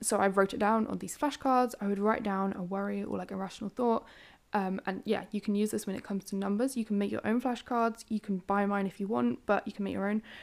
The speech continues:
Um, write down the fear. And then on the back of the card, you just write down the rational thoughts, some reminders for yourself, some things that genuinely reassure you and make you feel safe and in control. And I would just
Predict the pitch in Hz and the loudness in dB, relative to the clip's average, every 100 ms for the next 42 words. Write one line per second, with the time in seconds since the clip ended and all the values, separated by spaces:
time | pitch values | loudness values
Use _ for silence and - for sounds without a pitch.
0 | - - 208 202 202 - _ _ - 226 | -12 0 2 4 0 -4 _ _ 0 4
1 | 269 226 214 254 294 294 _ _ _ _ | 4 6 4 6 4 0 _ _ _ _
2 | - 202 - 202 262 - - - 240 233 | -8 -6 -2 0 0 -2 -14 -6 4 4
3 | 214 - 220 247 254 208 208 196 190 196 | 4 2 4 4 0 -2 2 2 2 -2
4 | 196 208 254 - 104 104 - - - - | -2 4 4 4 0 0 -2 -6 -20 -20
5 | _ _ - 196 254 - 262 254 262 247 | _ _ -4 4 6 6 0 2 4 4
6 | - - - - 190 190 226 254 247 240 | 2 -4 -12 -6 -2 4 6 6 6 2
7 | - 233 226 233 226 220 220 - - - | 2 -2 -2 0 0 0 -2 -8 -20 -4
8 | - 220 226 214 214 - 220 214 240 247 | 4 6 8 6 2 0 2 4 6 6
9 | 240 240 233 202 196 175 - 240 233 233 | 6 6 4 0 -2 -2 0 2 2 2
10 | 214 196 202 - - 202 - 226 220 220 | 2 0 -2 -6 -6 -4 -2 0 0 0
11 | 202 185 196 - 220 214 - _ _ - | -4 -4 -4 0 2 2 0 _ _ 2
12 | 254 254 254 254 269 - | 6 8 8 4 0 -6